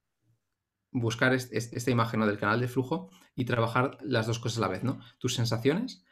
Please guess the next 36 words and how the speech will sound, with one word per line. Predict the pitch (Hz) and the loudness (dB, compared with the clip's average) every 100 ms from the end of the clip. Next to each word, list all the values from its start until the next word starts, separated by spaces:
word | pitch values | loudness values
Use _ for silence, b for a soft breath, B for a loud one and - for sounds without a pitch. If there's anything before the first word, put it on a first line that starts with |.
| b b | b b
a | 120 | 2
la | 117 | 4
vez | 147 - | 2 -2
que | 139 | -4
te | 127 | 0
das | 123 - | -2 -2
feedback | - 127 131 127 | -4 -2 0 0
a | |
ti | 120 | 0
mismo. | 117 110 101 | 0 0 -2
Es | 98 | -2
muy | 123 | 0
fácil | 123 127 120 | 0 -2 0
tener | 120 | 2
un | 117 | 4
diario, | 110 117 107 | 2 2 0
¿no? | 107 175 b b b - | 0 -4 b b b -2
Y | 110 | 2
en | 107 | 4
el | 104 | 4
día | 123 123 | 6 6
a | |
día | 123 135 | 6 4
ir | 123 | 4
escribiendo | 113 - 110 113 120 | 2 0 2 4 4
qué | 117 | 2
cosas | 110 113 117 | -2 -2 -2
te | 120 104 107 B - | 2 2 0 B 0
llevan | 113 117 | 4 6
más | 117 120 | 4 2
al | 117 | -2
flujo | 120 127 | -4 -4
y | - | -6
qué | |
cosas | - 117 127 117 | -4 -4 -2 -2
no, | 110 - | -2 -4